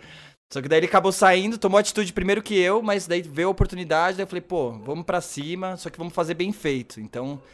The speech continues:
a gente se preparou, estudou, fizemos um plano de negócio e tal, e graças a Deus deu certo também. Hoje também a gente tá no ápice aí da,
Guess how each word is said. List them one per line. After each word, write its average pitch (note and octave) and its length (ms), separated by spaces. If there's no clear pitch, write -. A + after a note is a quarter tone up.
a A#2+ 60
gente C3 120
se - 60
preparou, D3+ 560
estudou, C#3+ 680
fizemos D3+ 220
um - 20
plano D#3+ 160
de D3 60
negócio C#3+ 600
e C#3 40
tal, D3 440
e E3+ 280
graças C3+ 240
a C#3+ 60
Deus C3+ 200
deu D3 120
certo C3 320
também. A#2+ 280
Hoje B2 160
também A#2+ 240
a A#2+ 60
gente B2 180
tá B2+ 120
no B2+ 100
ápice A#2+ 340
aí A2+ 60
da, A2 220